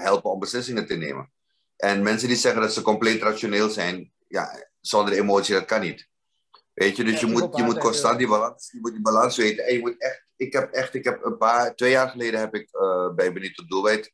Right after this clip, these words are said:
Speaker 1: heb ik een cursus gedaan over, ehm, mijn profiel. Dus hoe mijn profiel is. Je hebt, je hebt drie basisprofielen. Het dominante profiel, het sociale profiel heb je, eh, en het, eh, meegaande profiel. Maar die, vergeet die, die tweede is. Ik, want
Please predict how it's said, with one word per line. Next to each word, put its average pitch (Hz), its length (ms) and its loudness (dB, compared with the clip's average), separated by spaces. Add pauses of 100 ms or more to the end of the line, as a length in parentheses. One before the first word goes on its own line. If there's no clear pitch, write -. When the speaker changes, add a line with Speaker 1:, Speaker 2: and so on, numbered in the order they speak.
(400)
Speaker 1:
heb 98 200 -2
ik 101 120 -2
een 92 340 0
cursus 107 440 2
gedaan 98 520 0
over, 92 840 0
ehm, 90 440 -2 (960)
mijn 101 180 -2
profiel. 101 540 0
Dus 87 160 -6
hoe 110 80 0
mijn 110 140 0
profiel 101 400 -2
is. 76 100 -4
Je 95 60 0
hebt, 82 180 -2
je 95 60 2
hebt 87 180 -2
drie 101 140 -2
basisprofielen. 107 800 0
Het 101 100 -4
dominante 90 500 -2
profiel, 101 340 -6
het 92 140 -8
sociale 95 440 -2
profiel 95 580 -4 (280)
heb 92 220 0
je, 92 100 4
eh, 85 1040 4
en 90 200 -4
het, 90 260 -4
eh, 82 640 -2
meegaande 107 420 0
profiel. 104 300 -4
Maar 92 140 -4
die, 92 180 -2
vergeet 92 280 -2
die, 90 320 2
die 90 120 -8
tweede 87 240 2
is. - 160 0
Ik, 82 100 -20
want 85 240 -2